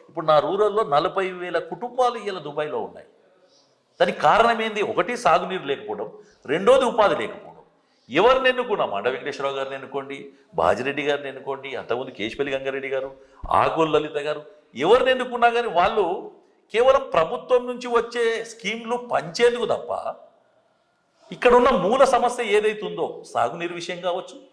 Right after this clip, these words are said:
లేదో ఉపాధి విషయం కావచ్చు, దాంట్లో వాళ్ళు ఏ ఇంట్రెస్ట్ అయితే చూపించాలో ఆ ఇంట్రెస్ట్ చూపించలేకపోతున్నారు అనే ఉద్దేశంతో కేసీఆర్ని కలిసిన సందర్భంలో నేను నిజామాబాద్లో కేసీఆర్ ఈ ఇంటి వెనుకనే కవిత వాళ్ళ మామ ఇల్లు ఉంటుంది,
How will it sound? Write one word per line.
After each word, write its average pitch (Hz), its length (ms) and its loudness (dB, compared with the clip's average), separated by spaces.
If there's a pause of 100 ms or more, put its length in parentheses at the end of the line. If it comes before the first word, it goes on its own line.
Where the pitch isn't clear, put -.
(300)
లేదో 214 360 6
ఉపాధి 175 440 2
విషయం 104 320 -10
కావచ్చు, 82 300 -18 (600)
దాంట్లో 233 500 4
వాళ్ళు 226 300 2 (140)
ఏ 226 220 -2
ఇంట్రెస్ట్ 233 380 -4
అయితే 214 140 -12
చూపించాలో 190 420 -4
ఆ 180 40 -4
ఇంట్రెస్ట్ 160 360 -10
చూపించలేకపోతున్నారు 110 720 -8
అనే 85 140 -10
ఉద్దేశంతో 80 400 -20 (600)
కేసీఆర్ని 240 520 6
కలిసిన 202 260 2
సందర్భంలో 139 760 -2 (520)
నేను 175 280 0
నిజామాబాద్లో 202 560 4
కేసీఆర్ 170 460 0
ఈ 156 80 -6 (100)
ఇంటి 151 200 -6
వెనుకనే 147 440 -6 (300)
కవిత 139 220 4
వాళ్ళ 156 220 6
మామ 120 280 0
ఇల్లు 98 200 -12
ఉంటుంది, - 240 -20